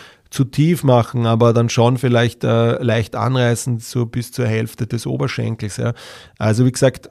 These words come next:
alles, wenn das kontrolliert ist und wenn man einfach in den, gerade in den ersten sechs Wochen einfach versucht, so eine spezifische Dehnung, Zugbelastung zu, zu vermeiden, also eine erhöhte, ein, wie gesagt, einen leichten Reiz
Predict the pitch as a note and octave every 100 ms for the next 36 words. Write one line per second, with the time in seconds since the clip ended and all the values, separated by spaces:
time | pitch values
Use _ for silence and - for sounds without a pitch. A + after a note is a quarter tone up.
0 | _ A#2 C3 D3+ C#3+ C3+ B2 B2 - B2+
1 | A#2+ A2+ A2 C3+ E3 D#3+ - A#2 A2 A2+
2 | A#2 A2+ A2+ A#2 A#2+ B2+ A#2 A2+ A2+ -
3 | - A2+ A#2+ C#3 B2+ B2 B2 A#2+ A#2+ -
4 | A#2 A#2+ A#2 - A2+ A#2+ - A#2 A2+ A#2+
5 | - A#2 - C3 C#3+ B2+ - - - _
6 | - A#2 A2+ A2+ - A2 C3+ C#3 C3 B2+
7 | A#2+ A#2 A#2 A#2+ B2 - C3 - B2 A2+
8 | A2+ - A#2 - A#2 A2 - - - _
9 | - A#2 A#2 G#2+ G2+ B2 D3+ B2 G#2 G#2+
10 | G#2+ G#2+ F#2 A#2+ - D#3+ D#3+ B2 A2+ A#2+
11 | C#3+ A#2 A#2+ A2 - G#2+ G#2+ G#2 B2 -
12 | C3 G#2 G#2 A#2+ C3 -